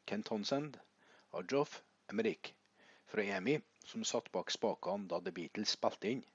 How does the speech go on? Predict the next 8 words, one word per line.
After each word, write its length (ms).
musikken 360
sin. 180
Gruppa 320
var 160
svært 320
nyskapende 580
under 200
innspillingene. 680